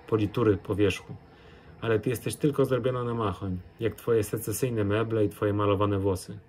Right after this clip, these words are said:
To jest piętno, pani radczyni. Piętno. Czy ty się uczyłeś grać?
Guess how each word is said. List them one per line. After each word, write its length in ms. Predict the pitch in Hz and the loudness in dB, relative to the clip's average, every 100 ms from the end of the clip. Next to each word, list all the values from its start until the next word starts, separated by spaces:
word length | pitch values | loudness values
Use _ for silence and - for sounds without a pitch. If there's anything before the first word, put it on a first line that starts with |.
| - | -6
To 100 | 107 | -2
jest 300 | 101 - - _ - - | -2 -4 -18 _ -20 0
piętno, 580 | 147 120 92 - 87 - - | 2 4 0 -6 -12 -12 -8
pani 220 | 92 92 | -4 -2
radczyni. 460 | 92 - - - - _ _ | -4 -6 -10 -10 -12 _ _
Piętno. 500 | - 120 95 - - - _ _ _ _ _ _ _ _ _ _ _ _ _ - | 2 4 4 -2 -16 -18 _ _ _ _ _ _ _ _ _ _ _ _ _ -6
Czy 140 | 104 | -4
ty 120 | 107 | -2
się 140 | 98 104 | 0 0
uczyłeś 360 | 92 95 92 | -2 0 0
grać? 420 | 95 147 208 - | 4 2 2 -4